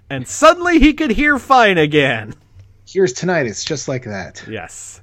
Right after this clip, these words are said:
Speaker 1: Um, Jake Hager, in a rare moment of actually being entertaining, wrote a poem for, uh, the Inner Circle,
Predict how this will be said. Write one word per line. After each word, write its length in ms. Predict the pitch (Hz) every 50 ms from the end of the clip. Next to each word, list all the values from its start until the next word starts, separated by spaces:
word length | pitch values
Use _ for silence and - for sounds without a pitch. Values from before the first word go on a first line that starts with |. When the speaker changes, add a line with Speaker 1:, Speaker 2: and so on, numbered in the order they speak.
| - - - _ - - - - - -
Speaker 1:
Um, 640 | 120 123 120 123 117 117 113 113 110 110 110 107 - - 113
Jake 240 | 123 196 226 202 -
Hager, 560 | - 214 285 320 240 226 214 254 320 302 - - _ _ - - - - - - - -
in 120 | 165 175
a 100 | 180 165
rare 380 | 151 147 170 220 247 254 247 233
moment 480 | 220 226 233 233 220 208 196 190 180
of 180 | 143 165 180 - -
actually 380 | 170 220 220 - - 226 233 208
being 320 | 175 220 220 214 208 208
entertaining, 720 | 214 196 185 202 190 - 202 233 269 262 208 202 214 202
wrote 200 | 190 185 185 190 180
a 80 | 160
poem 680 | 156 - - - 302 330 247 170 147 139 147 165 180 180 - _ 156 165 151 _
for, 640 | _ - - 170 156 135 135 135 131 127 123 120 - - - - - - - - _ -
uh, 360 | 123 127 123 117 113 113 110
the 120 | 113 127 127
Inner 160 | 117 120 117
Circle, 520 | - - 127 120 120 - 160 190 233 -